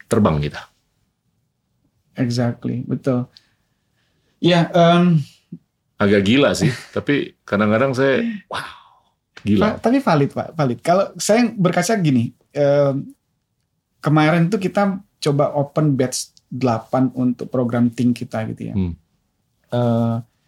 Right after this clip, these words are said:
Speaker 2: kita da-, dapat sembilan, sekitar sembilan puluh, eh, startup yang mendaftar.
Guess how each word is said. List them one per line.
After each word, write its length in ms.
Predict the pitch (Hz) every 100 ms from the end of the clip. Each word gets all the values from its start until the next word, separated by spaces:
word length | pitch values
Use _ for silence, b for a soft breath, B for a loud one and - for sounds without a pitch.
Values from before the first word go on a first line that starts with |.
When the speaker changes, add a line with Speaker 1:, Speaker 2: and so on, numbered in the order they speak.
| _ _ _ _ _
Speaker 2:
kita 380 | - 127 143 143 139 143 143 143 143 _ _ _
da-, 220 | - - 139
dapat 280 | 135 143 139
sembilan, 520 | 143 135 135 131 131
sekitar 260 | - 147 165
sembilan 360 | 151 135 135 127
puluh, 640 | 135 135 135 135 135 139 _ _ _ _ -
eh, 280 | - - -
startup 340 | - 139 143
yang 140 | 135 127
mendaftar. 600 | 123 117 107 - 104